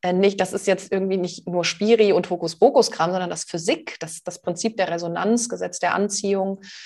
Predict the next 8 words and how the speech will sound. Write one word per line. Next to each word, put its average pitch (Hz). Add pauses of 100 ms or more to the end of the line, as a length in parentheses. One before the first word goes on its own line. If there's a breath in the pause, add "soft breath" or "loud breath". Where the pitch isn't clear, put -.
(420 loud breath)
Und 185 (1400)
der, 240
der 220
du 185
bist 233
im 180
gegenwärtigen 175
Moment, 190